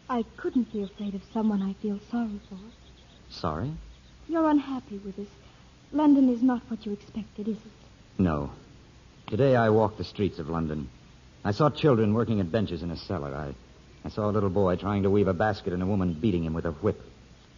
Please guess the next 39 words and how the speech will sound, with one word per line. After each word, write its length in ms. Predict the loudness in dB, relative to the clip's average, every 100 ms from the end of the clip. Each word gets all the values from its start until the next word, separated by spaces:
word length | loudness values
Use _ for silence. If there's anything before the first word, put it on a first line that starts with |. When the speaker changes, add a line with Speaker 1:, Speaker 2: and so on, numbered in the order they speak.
| -18 -4
Speaker 2:
I 80 | -2
saw 200 | 0 -2
a 60 | -2 -10
cart 260 | 0 0 0 0
filled 160 | 2
with 160 | 2 0
screaming 380 | 0 2 4 4
men 100 | 4
and 160 | 4
women 220 | 4 4
being 260 | 2 2 4
driven 240 | 4 4
off 180 | 4 2
to 100 | 0
a 40 | 0
madhouse, 600 | 2 2 0 -2 -6 -8 -18 -20 -20 -20 -10
while 160 | -4 -2
the 60 |
people 360 | 0 0 0 0
hooted 320 | 2 2 4
at 160 | 2 -2
them, 180 | -4 -4
pelted 260 | -2 -2 0
them 140 | 0
with 120 | 0
mud 280 | 0 2 2
and 120 | 0 -4
filth. 260 | 0 0 -2 -16 -20 -20 -20 -20 -20 -20 -20 -20 -20 -14 -6
No, 140 | -4
Helen. 400 | -4 -6 -8 -12 -16 -20 -20 -20 -16 -2
London 380 | 4 6 6
in 160 | 4 2
seventeen 460 | 2 0 0 0 0
eighty-four 480 | 0 -2 -2 0
is 180 | -2 -2
not 220 | -4 -4
what 100 | -4
I 120 | -6 -6
expected. 480 | -8 -12 -12 -14